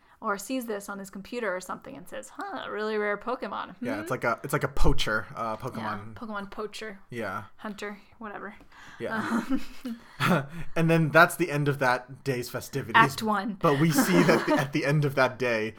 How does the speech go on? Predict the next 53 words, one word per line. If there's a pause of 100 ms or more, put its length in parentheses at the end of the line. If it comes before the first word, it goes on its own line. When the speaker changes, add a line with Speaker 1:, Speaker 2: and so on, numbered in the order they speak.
(160)
Speaker 2:
Risa
is
up
on
the
mountain.
<laughs> (100)
Speaker 1:
Yes,
Speaker 2:
Uh,
Speaker 1:
completely
bedraggled.
Speaker 2:
yeah. (260)
<laughs>
And
then
two
park
rangers
say,
"Hey,
you
shouldn't
be
up
here.
What
are
you
doing
here?" (300)
And
she
says,
"I'm (260)
catching
a
rare (200)
Pokemon
that's
supposed
to
be
here
because (160)
this
guy
told
me,
basically,
that
it
was
here."